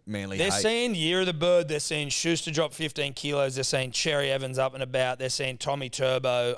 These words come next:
Speaker 2: overseas with us and Hugh Jackman. They're saying Jake Trbojevic. They're hearing we bought, bought him a PlayStation, which arrived yesterday. They're hearing all this shit and they're going, "Let's fuck 'em.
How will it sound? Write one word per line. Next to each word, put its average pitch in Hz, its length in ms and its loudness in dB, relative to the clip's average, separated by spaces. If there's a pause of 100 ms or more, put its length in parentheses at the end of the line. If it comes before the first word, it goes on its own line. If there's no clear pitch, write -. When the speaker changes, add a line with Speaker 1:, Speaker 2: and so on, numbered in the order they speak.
Speaker 2:
overseas 123 640 -2
with 120 140 0
us 123 480 -2
and 120 220 -10
Hugh 127 260 -2
Jackman. 120 680 -6 (340)
They're 135 160 2
saying 143 340 -2
Jake 139 300 -2
Trbojevic. 131 640 -2
They're 127 120 -2
hearing 143 280 0
we 135 80 2
bought, 127 420 0
bought 135 160 0
him 131 60 -4
a 117 60 -4
PlayStation, 123 760 -4
which 131 220 -10
arrived 123 420 0
yesterday. 113 840 -2 (640)
They're 156 200 0
hearing 175 300 0
all 165 120 2
this 156 160 -2
shit 175 420 -2
and 151 120 -2
they're 139 120 0
going, 127 640 -2 (1120)
"Let's 131 180 -4
fuck - 280 -4
'em. 87 120 -16